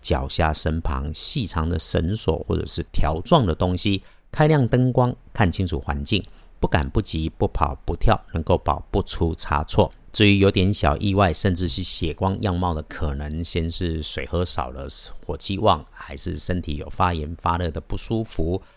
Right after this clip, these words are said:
这个泡在水里的环境，吼，一定要留心，慢下来不慌忙，清楚自己的动作，不注意可能会是里头的大事。周三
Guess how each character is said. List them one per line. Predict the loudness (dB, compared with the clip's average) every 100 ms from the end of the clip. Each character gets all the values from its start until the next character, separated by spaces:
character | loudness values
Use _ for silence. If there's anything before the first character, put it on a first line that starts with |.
| _ -12
这 | -6
个 | 4 6 6 2 -12 0
泡 | 6 8 8
在 | 8 4 2
水 | 2 0
里 | 0 0
的 | -2
环 | -2 -4
境， | -2 -2 0
吼， | -2 -4
一 | -6
定 | -2
要 | 0 0
留 | -2 -2
心， | 0 -2 -2 -18 -4
慢 | 2 2
下 | 2 -2
来 | 0 -2
不 | -2
慌 | -2 -2 -2
忙， | -2 -2 -4 -6 -10
清 | -2 -2
楚 | -2 -6
自 | -4
己 | -4
的 | -4 -2
动 | 0 0
作， | 4 4 4 -6 -6
不 | -2
注 | 0 2 2
意 | -2 -4 -14
可 | -4 -2 -2
能 | -4 -6
会 | -2 -2
是 | -2 -4
里 | -4 -6
头 | -6 -6
的 | -6
大 | 0 0 2
事。 | 2 2 0 -6 -20 -12
周 | 0 2
三 | 4 2